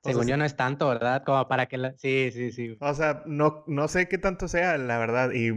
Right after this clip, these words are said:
Speaker 1: toda la información que están escuchando ahorita, pues, está cero <laughs> verificada. Pero, pero, güey, sí,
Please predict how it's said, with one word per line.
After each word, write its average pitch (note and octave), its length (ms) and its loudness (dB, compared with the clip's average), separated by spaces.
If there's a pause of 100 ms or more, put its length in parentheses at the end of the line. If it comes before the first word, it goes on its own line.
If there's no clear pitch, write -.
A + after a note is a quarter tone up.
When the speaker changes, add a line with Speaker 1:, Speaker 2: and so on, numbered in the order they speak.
(180)
Speaker 1:
toda A#2 200 2
la B2+ 200 2
información A#2 580 0
que C3 100 4
están A2+ 380 0
escuchando A#2 440 -2
ahorita, A2+ 300 0
pues, A#2 160 2
está G#2 640 -4 (400)
cero A2+ 480 2
<laughs> - 0 -
verificada. A#2 680 2 (840)
Pero, B2 680 0 (640)
pero, C3+ 240 0
güey, C3+ 160 2
sí, C3 800 0